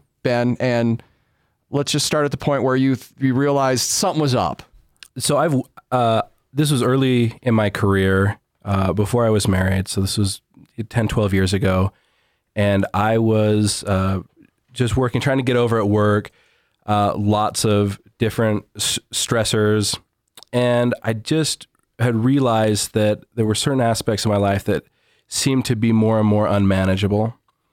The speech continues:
Speaker 2: And I remember receiving an email from our human resources representative just outlaying some, just some benefits that we had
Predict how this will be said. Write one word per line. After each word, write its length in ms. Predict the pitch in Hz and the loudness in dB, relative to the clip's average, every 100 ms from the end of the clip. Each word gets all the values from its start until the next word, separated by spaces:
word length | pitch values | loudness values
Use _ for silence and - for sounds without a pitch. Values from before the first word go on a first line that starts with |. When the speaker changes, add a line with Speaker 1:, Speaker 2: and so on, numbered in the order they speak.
| _ _ _ _ _ _ _ _ | _ _ _ _ _ _ _ _
Speaker 2:
And 680 | 127 123 120 120 117 117 117 - _ | 0 2 2 2 2 0 -2 -6 _
I 320 | 113 127 143 | -2 0 0
remember 580 | 147 127 117 110 110 113 | 2 2 2 2 2 2
receiving 640 | 110 98 - 107 104 104 | 2 0 0 0 2 0
an 180 | 101 107 | 0 0
email 520 | 135 131 120 117 113 | 0 2 2 2 0
from 640 | 110 - 107 104 101 101 - _ _ | -2 -2 0 0 0 0 -4 _ _
our 300 | 101 101 104 104 - _ _ _ _ _ _ | -2 0 -2 -8 -16 _ _ _ _ _ _
human 480 | - - - 123 113 | -20 -8 0 2 2
resources 880 | 113 - 104 101 - 101 101 98 - | 0 0 0 0 0 0 0 -2 -8
representative 960 | 101 101 98 107 95 98 95 95 95 95 | -6 -2 0 0 0 0 0 0 0 -2
just 320 | - 127 - _ - | -2 -2 -4 _ -4
outlaying 680 | 110 95 101 98 98 98 | -2 0 0 2 0 0
some, 480 | - - 98 95 95 - _ _ _ _ _ _ _ _ _ | -2 -2 0 0 -2 -6 _ _ _ _ _ _ _ _ _
just 160 | 120 110 | -4 -2
some 140 | 110 | 0
benefits 480 | 98 95 92 90 - | 0 0 -2 -4 -2
that 80 | 87 | -2
we 120 | 95 | 0
had 360 | 95 90 85 | 0 0 -4